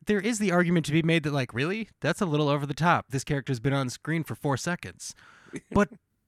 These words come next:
Speaker 1: that's the essence of the show and the character and the point of the Cowboy Bebop, right, is that it is over the top. It's maxed out trope world. It's ultra derivative love letter to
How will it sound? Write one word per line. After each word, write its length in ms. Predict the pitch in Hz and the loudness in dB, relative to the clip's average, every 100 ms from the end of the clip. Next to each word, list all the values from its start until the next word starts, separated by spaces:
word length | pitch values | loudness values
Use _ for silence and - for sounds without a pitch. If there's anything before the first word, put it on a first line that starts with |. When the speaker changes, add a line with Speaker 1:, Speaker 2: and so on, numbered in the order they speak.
| _ - | _ -2
Speaker 1:
that's 260 | 214 - | -2 -2
the 80 | 196 | -2
essence 320 | 226 202 185 180 | 0 0 0 -2
of 140 | 147 | -2
the 60 | 151 | -2
show 360 | - 196 160 | 2 2 2
and 180 | 151 147 | 0 -4
the 40 | |
character 600 | - 185 170 120 110 82 147 | -4 -2 -2 -2 -8 -6 -4
and 200 | 139 123 | -4 -6
the 80 | |
point 340 | 107 - 156 139 | -8 -2 -2 -2
of 220 | 120 104 | -8 -14
the 220 | 120 113 123 | -12 -10 -6
Cowboy 420 | 143 139 135 127 | -4 -2 -2 -2
Bebop, 500 | 113 131 110 90 - | -4 -6 -4 -6 -6
right, 280 | 113 113 127 | -4 -4 -2
is 240 | 135 123 110 | -2 -2 -2
that 160 | 120 | -2
it 140 | 120 117 | 0 -2
is 160 | 123 113 | -2 -2
over 240 | 123 113 | -4 -4
the 100 | 107 | -8
top. 380 | - 117 104 113 | -4 -4 -4 -6
It's 200 | 107 - | -8 -10
maxed 680 | 101 101 101 110 110 - 120 | -8 -6 -4 -4 -4 -4 -6
out 220 | 107 - | -6 -8
trope 300 | - 117 104 - | -6 -6 -6 -8
world. 380 | 101 95 90 87 | -8 -6 -10 -10
It's 240 | - - - - - _ - | -10 -10 -16 -20 -20 _ -4
ultra 480 | 143 - 139 127 | -2 -2 -2 -2
derivative 800 | 120 117 123 117 123 120 113 107 | -2 -4 -4 -4 -4 -4 -4 -8
love 320 | 107 117 113 117 | -8 -8 -6 -8
letter 300 | 113 110 107 | -8 -8 -10
to 200 | - | -10